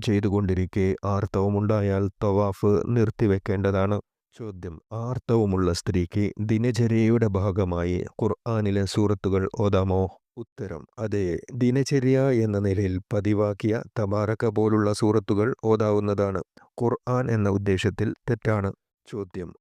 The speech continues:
ആർത്തവമുണ്ടാകുന്ന ഏറ്റവും കുറഞ്ഞ പ്രായം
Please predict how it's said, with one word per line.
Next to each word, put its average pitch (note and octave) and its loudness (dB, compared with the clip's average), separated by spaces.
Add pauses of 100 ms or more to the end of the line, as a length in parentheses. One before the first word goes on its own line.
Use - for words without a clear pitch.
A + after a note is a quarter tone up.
(240)
ആർത്തവമുണ്ടാകുന്ന F2+ 0 (160)
ഏറ്റവും A#2+ 2
കുറഞ്ഞ G2 0
പ്രായം F2 -2